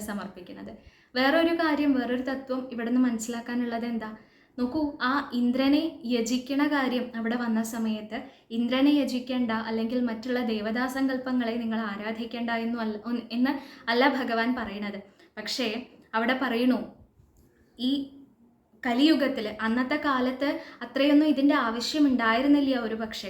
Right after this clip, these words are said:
കാരണം പ്രകൃതിയെ സ്നേഹിച്ചിരുന്ന മനുഷ്യന്മാരായിരുന്നു അന്ന്. പക്ഷേ ഈ കലിയുഗ-, കലിയുഗത്തിനെ മുൻകൂട്ടി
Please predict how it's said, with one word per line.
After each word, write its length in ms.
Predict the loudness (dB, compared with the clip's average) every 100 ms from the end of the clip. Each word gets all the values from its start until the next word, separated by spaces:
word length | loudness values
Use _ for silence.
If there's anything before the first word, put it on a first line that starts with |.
| -8
കാരണം 260 | -6 -4 -2
പ്രകൃതിയെ 460 | -4 -4 -4 0 0 0
സ്നേഹിച്ചിരുന്ന 580 | -2 -2 -2 -2 0 -2 -4 -14 -6
മനുഷ്യന്മാരായിരുന്നു 920 | -4 0 0 2 2 2 0 0 -4
അന്ന്. 180 | -6 -12 -18 -20 -18
പക്ഷേ 220 | -8 -2 2
ഈ 20 | 2 0
കലിയുഗ-, 500 | 0 2 2 0 -4 -4
കലിയുഗത്തിനെ 560 | 0 0 0 0 2 4
മുൻകൂട്ടി 420 | 2 0 -4 -6